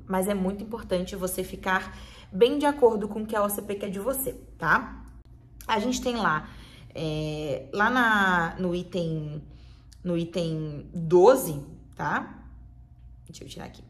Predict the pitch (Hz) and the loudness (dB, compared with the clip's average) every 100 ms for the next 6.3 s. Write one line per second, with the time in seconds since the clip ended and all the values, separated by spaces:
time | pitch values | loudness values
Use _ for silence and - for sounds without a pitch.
0 | - 185 214 233 190 170 233 170 143 - | -12 -8 -6 -4 2 4 4 0 -4 -8
1 | - - - - - 160 156 170 220 254 | -14 -18 -20 -18 -6 -2 0 2 2 2
2 | 165 160 165 160 - 160 156 - - - | 0 -2 -4 -4 0 2 2 -2 -10 -4
3 | 165 208 180 165 160 160 165 156 165 165 | -4 -4 -4 -4 -2 -4 -4 -2 -2 -2
4 | 180 160 160 160 160 160 160 175 214 202 | -4 -6 -4 -4 -2 -2 -4 -6 -4 -2
5 | 208 202 208 220 208 208 202 202 202 - | -4 -6 -6 -4 -4 -6 -4 -4 -4 -4
6 | 196 196 - | -4 -4 -6